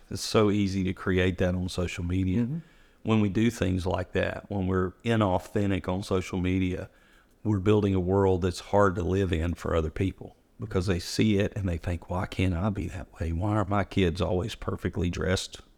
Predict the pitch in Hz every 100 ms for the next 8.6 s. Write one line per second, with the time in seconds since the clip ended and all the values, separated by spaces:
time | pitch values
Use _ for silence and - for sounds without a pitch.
0 | - 101 87 85 85 - - - - -
1 | 92 - 90 95 - - 92 92 92 95
2 | 87 92 - 101 98 98 95 92 87 85
3 | 80 - 85 - 85 85 85 87 87 82
4 | - 104 - - - 98 95 95 92 95
5 | 95 92 92 95 92 - - _ _ _
6 | - _ _ 120 170 95 95 117 147 -
7 | 92 - 98 - 120 - 92 82 - -
8 | 87 120 - 90 87